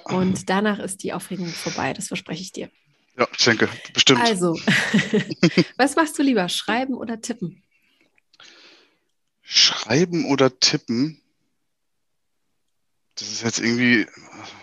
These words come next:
Speaker 2: also du meinst Brief schreiben oder S M S
Speaker 1: Genau,
Speaker 2: tippen?
Speaker 1: also, äh, mit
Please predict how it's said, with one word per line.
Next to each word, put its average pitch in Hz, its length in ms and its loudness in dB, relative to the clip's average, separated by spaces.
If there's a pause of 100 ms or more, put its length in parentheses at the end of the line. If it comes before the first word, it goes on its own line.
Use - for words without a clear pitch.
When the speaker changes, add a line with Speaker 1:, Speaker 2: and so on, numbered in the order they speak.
(100)
Speaker 2:
also 104 160 -16
du 113 60 -14
meinst 113 220 0
Brief 117 220 0
schreiben 120 360 6
oder 113 180 6
S 101 140 2
M 113 80 0
S 190 160 4
Speaker 1:
Genau, 165 220 2
Speaker 2:
tippen? 113 120 2
Speaker 1:
also, 190 440 2
äh, 185 500 -2 (640)
mit 190 260 -2